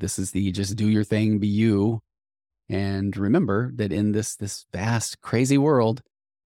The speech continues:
you're the only one that's writing your own story and you're not living someone else's. Because in the grand scheme of things, uh, opinions are incredibly brief and they are erratic,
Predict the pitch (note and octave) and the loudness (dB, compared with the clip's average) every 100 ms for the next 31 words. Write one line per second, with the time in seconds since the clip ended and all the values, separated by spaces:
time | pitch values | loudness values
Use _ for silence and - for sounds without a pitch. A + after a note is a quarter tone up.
0 | _ G#2+ G#2+ A2+ B2+ B2+ B2+ _ _ _ | _ -2 2 2 2 0 -4 _ _ _
1 | _ A2 G#2+ G#2 G2 G2+ - G2 F#2+ F#2 | _ -2 0 0 0 -2 -2 -4 -4 -4
2 | F#2+ F#2+ F#2 - G#2+ B2 A#2 - F2+ F#2 | -2 -2 -4 -2 0 0 -2 -6 -8 -8
3 | G2 G2 _ _ _ _ G2 F#2 G2 G2+ | -10 -14 _ _ _ _ -4 0 0 -2
4 | - G2 G2 F#2 F#2 G2 - F2 G2+ B2 | -4 -2 0 0 -2 -4 -4 -2 0 -2
5 | - - - - _ _ _ _ _ _ | -6 -12 -14 -16 _ _ _ _ _ _
6 | _ - A2+ G#2 G2 G2 G#2 F#3 F3+ - | _ -4 0 2 2 0 2 2 4 4
7 | A#2 A2+ A2+ A2 - G2+ G2 - A#2+ A#2+ | 2 4 2 2 0 -4 -4 -2 0 2
8 | A#2 G2+ G2 - F3+ E3 C#3 A#2 A2+ A2 | 0 -2 -6 -4 -4 0 0 2 0 0
9 | - G#2 G#2 G#2 G2+ F#2+ F2+ F2 - - | -4 -2 0 0 -2 -2 -4 -6 -10 -20